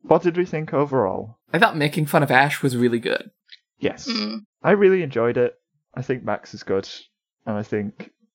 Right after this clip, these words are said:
Speaker 1: Ash and Co is shaping up to be a lot better than last season's Ash and Co's.
Speaker 2: I would say that's probably true, if they'll not just turn them into Brock and Misty again.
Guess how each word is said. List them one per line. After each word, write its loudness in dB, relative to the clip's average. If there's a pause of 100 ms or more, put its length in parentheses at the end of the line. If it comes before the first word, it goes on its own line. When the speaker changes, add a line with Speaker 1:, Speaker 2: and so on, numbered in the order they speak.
(120)
Speaker 1:
Ash -6
and -4
Co 0
is -12
shaping -4
up -8
to -16
be 0
a 2
lot 0
better 0
than -8
last -6
season's -12 (200)
Ash -8
and -8
Co's. -12 (180)
Speaker 2:
I 2
would 0
say 6
that's 4
probably 6
true, 4
if 2
they'll 2 (120)
not 6
just -2
turn 2
them 2
into 2
Brock 4
and 4
Misty 2
again. 0